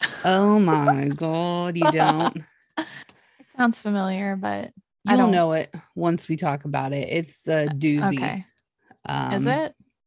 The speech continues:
Speaker 2: yeah, it's kind of like this happened and Waco happened and it all culminated and people were thinking that the government had too much control and they could just go and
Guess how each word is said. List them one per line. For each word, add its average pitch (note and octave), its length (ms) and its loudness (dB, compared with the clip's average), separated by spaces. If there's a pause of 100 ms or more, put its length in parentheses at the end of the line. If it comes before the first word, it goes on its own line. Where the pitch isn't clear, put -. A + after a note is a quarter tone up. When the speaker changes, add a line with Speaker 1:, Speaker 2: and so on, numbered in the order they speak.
(160)
Speaker 2:
yeah, E3+ 260 2
it's E3 140 -4
kind A3 280 2
of F#3 340 0 (520)
like E3 180 -4
this F#3+ 240 2
happened E3 800 -2 (260)
and D#3 140 -6
Waco D#3+ 340 0
happened D3+ 800 -2 (460)
and D3+ 640 -4 (540)
it E3+ 100 0
all E3 140 2
culminated D#3 840 0
and D3 260 -4
people D#3 340 -6
were D3 220 -2
thinking D#3 380 -4
that D3 120 -4
the C#3+ 80 -8
government D#3 420 -2
had D3 240 -4
too - 140 -10
much C#3+ 240 -6
control F#3+ 580 2
and F3 120 2
they D3+ 100 2
could C#3+ 140 -2
just D3 200 -4
go D3+ 360 -2
and D3 260 -6